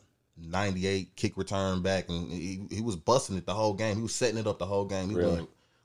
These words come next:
Speaker 1: went right. When I seen his put his foot in the ground, I said, "There ain't nobody in this stadium that could catch him."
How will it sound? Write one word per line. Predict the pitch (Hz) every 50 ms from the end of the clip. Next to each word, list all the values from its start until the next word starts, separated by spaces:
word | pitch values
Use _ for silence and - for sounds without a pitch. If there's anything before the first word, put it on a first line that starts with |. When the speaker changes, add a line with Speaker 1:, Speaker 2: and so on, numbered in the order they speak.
| _ -
Speaker 1:
went | 92 92 87 87
right. | 90 104 120 127 123 120 - - - _ _ _ _ -
When | 80 85 95
I | 107
seen | 113 - - 110 107 107
his | 107 101
put | - - - 107 101
his | 98 95 87
foot | - - 110 101
in | 98 95
the | 90
ground, | 85 95 95 95 92 90 87 87 - _ _ _ -
I | -
said, | - - 92 92
"There | 101
ain't | 92 90 87
nobody | 95 107 107 104 107 107 101 101 98
in | 98 98
this | 101 98 92 -
stadium | - - - _ - 120 120 110 95 87 80 76 71 - - _ _ _ _ _ _ _ _ _ _ _ _ -
that | - 87 -
could | 90 82
catch | - 104 104 - -
him." | 95